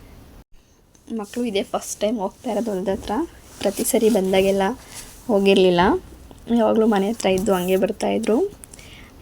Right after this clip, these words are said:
ಇವತ್ತು ಫಸ್ಟ್ ಟೈಮ್ ನಾನು ಬಂದೆ, ಅದಕ್ಕೆ ಹೋಗೋಣ ಹೊಲ್ದ ಹತ್ರ ಅಂತ ಮಕ್ಕಳನ್ನು ಕರ್ಕೊಂಡು ಹೋಗ್ತಾ ಇದ್ದೀವಿ.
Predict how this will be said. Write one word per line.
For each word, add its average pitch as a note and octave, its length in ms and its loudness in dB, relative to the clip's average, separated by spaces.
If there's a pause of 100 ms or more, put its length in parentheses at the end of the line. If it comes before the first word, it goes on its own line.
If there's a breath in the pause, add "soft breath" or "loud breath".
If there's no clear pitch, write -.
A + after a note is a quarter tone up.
ಇವತ್ತು G#3 320 0
ಫಸ್ಟ್ G3+ 280 -2
ಟೈಮ್ G#3+ 260 -2
ನಾನು F#3 180 2 (100)
ಬಂದೆ, G3 360 4
ಅದಕ್ಕೆ G3 320 0
ಹೋಗೋಣ F#3 320 2 (400)
ಹೊಲ್ದ F#3+ 300 0
ಹತ್ರ G3 160 -6 (100)
ಅಂತ F#3+ 180 -4 (680 loud breath)
ಮಕ್ಕಳನ್ನು G#3 440 0
ಕರ್ಕೊಂಡು F#3+ 400 -2
ಹೋಗ್ತಾ F#3+ 300 -6 (120)
ಇದ್ದೀವಿ. F#3+ 320 2